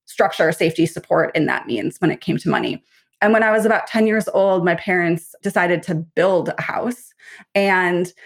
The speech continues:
I remember, like, it was exciting and, and I got to tell my parents, like, that I wanted a window seat in my bedroom, you know, like, little cute things like that. And I remember going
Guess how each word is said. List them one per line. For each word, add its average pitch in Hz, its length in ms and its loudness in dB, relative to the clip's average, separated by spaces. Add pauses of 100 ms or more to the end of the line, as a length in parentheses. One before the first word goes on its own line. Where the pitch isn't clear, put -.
(320)
I 196 80 2
remember, 226 460 4
like, - 440 0
it 214 100 0
was 190 160 0
exciting 220 560 0
and, 180 400 0
and 180 140 0
I 170 80 0
got 147 220 -4 (100)
to 170 560 0 (380)
tell 214 140 -2
my 220 120 0
parents, 214 400 0
like, 208 320 -2
that 220 100 0
I 226 80 2
wanted 240 300 4
a 226 60 4
window 233 360 4
seat 175 300 -2
in 185 100 2
my 202 140 2
bedroom, 185 540 2
you 254 100 4
know, 294 100 2
like, 277 160 2
little 240 320 4
cute 240 300 -4
things 208 220 -2
like 185 180 -2
that. 180 300 -2 (340)
And 233 160 2
I 240 40 2
remember 254 360 2
going 190 400 2